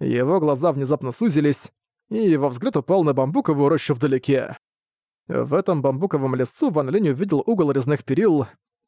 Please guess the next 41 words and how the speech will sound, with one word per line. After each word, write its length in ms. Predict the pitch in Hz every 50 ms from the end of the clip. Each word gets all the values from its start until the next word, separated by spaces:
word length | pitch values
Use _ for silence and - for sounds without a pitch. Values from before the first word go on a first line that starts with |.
| _ _ _
Хотя 280 | - - - 202 202 160
большая 380 | 139 185 185 147 - 143 135
их 60 | 123
часть 260 | - - 170 143 - -
и 60 | 127
была 220 | 127 - 226 240
покрыта 340 | - 180 - 190 180 - 156
бамбуком, 580 | 143 156 156 151 165 180 - 165 147 143 127 - _ _ _ _ _ _ _ _
но 160 | 277 320 269
Ван 180 | 156 156 143 147
Линь 180 | 190 226 170
все 180 | - - 170 156
же 140 | 120 131 131
понял, 340 | - - 302 262 185 151 127
что 160 | - - 151
они 140 | 147 165 156
там 160 | - 139 127
есть. 560 | 123 120 139 - - - - - - - - _ _ _ _ _ _ _ _ _ -
Раньше 500 | - 123 123 135 165 180 170 - - 147
я 160 | 143 151 151
этого 220 | 143 - 139 135
не 100 | 143 143
заметил, 600 | 135 123 143 139 160 196 170 - 156 147 143 127 - _ _ _ _ _ _ _
но 220 | - 127 131 135
похоже, 400 | - 139 139 135 196 196 147 143
что 200 | 131 - 156 147
здесь 320 | 127 123 160 180 156 - -
есть 200 | 151 139 - 156
еще 280 | 143 - - 226 170
одна 160 | 135 143 135 127
пагода. 480 | - 156 139 135 127 123 110 85 - - - _ _ _ _ _ _ _ _ _ _ _ _
Это 200 | - - - 131
похоже 380 | - 139 135 - 180 151 120 139
на 100 | 143 131
внутренний 320 | 139 160 170 147 151 143
двор 280 | 127 131 135 165 175 -
храма 300 | - 143 143 151 151 -
поклонения 500 | - - 143 143 135 135 139 160 190 196
предкам 320 | - 208 - - 165 156
у 60 | 143
смертных. 720 | - - 160 156 262 - - - - - - - - -